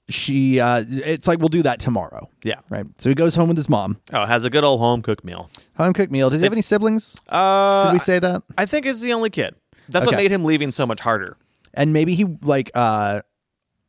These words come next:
Speaker 1: he says goodnight to his mom, but he goes, he, on the way to his old childhood room, he passes, like, his dad's
Speaker 2: Yeah.
Speaker 1: study. Like,
Speaker 2: And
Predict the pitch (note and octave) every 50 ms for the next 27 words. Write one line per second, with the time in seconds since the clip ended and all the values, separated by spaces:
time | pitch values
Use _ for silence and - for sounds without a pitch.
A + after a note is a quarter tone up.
0 | _ _ _ _ _ _ _ _ C3+ C#3 C3 C#3 D3+ C#3+ D3+ D#3 C#3+ D3 C#3+ A#2+
1 | C3+ A#2+ A2 A#2+ A2+ A#2 B2+ C3+ B2+ - - C3+ A#2+ A#2+ A#2 B2 C3 C3 C#3 C3
2 | - B2+ C3+ - - _ - A#2+ B2 A#2+ A#2 A#2+ A2 - A2+ A#2 C3+ C#3+ D3+ D3+
3 | C#3 A2 C3+ C3 B2 B2 - A#2 A2+ A2+ A2 A#2 G#2+ G#2 G#2 G#2 A#2+ C3+ A#2+ -
4 | A#2+ G#2+ G#2 - G#2 G#2 G2+ G2 G#2+ G2+ G2 A2 G2 F#2+ E2+ E2+ E2+ F2 F#2 G2+
5 | A2 A2+ - - - - A#2+ - - - A2+ G#2 A2 A#2 C3 C3 - _ - A#2
6 | - E3 F3 D#3 -